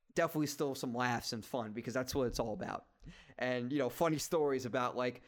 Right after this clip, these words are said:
you know, the first episode when I brought my buddy Nate on, he was talking about moving and how he,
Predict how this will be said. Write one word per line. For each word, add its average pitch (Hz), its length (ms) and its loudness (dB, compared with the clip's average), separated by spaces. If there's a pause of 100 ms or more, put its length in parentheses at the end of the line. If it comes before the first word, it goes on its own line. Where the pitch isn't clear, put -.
(120)
you - 80 -4
know, 127 160 2
the 143 80 0
first 156 340 0
episode 185 340 0
when 123 120 -2
I 123 80 0
brought 135 240 2
my 147 100 2
buddy 147 300 0
Nate 165 200 4
on, 143 160 2
he 131 120 0
was 135 80 -4
talking 139 200 0
about 143 140 0
moving 143 460 2 (260)
and 139 100 -4
how 147 220 0
he, 147 300 -4